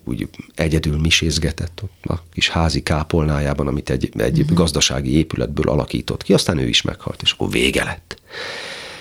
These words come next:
Speaker 1: És akkor én ott álltam kétezer-tízben, hogy hát, hát ezt, ezt, ezt, ezt kell csinálni, ezt kell képviselni. És nem volt mihez nyúlni. És akkor megpróbáltam, aho-, ahogy tudtam elindulni, és most is maroknyian vagyunk az egész országban.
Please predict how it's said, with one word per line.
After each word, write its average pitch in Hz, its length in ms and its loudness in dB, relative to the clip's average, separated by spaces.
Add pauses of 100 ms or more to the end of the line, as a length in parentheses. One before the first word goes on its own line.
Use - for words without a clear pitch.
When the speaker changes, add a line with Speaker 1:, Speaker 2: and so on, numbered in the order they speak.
(140)
Speaker 1:
És - 100 2
akkor 117 140 2
én 117 60 4
ott 123 200 2
álltam 71 260 0
kétezer-tízben, 90 960 4
hogy 90 180 2
hát, - 360 0 (300)
hát - 160 2
ezt, - 220 2
ezt, - 260 0
ezt, - 160 2
ezt - 120 2
kell - 140 4
csinálni, 76 420 2
ezt 104 140 4
kell 120 140 2
képviselni. - 840 -2 (420)
És - 140 2
nem 95 300 6 (100)
volt 65 260 2
mihez 67 360 0
nyúlni. - 440 -4 (480)
És - 100 0
akkor - 160 4
megpróbáltam, - 680 0
aho-, 69 220 0
ahogy 76 340 0
tudtam 73 400 0
elindulni, 62 580 -2
és - 120 0
most 175 240 2
is - 320 0
maroknyian 55 600 0
vagyunk 65 300 -4
az 65 120 -2
egész - 300 0
országban. - 640 -4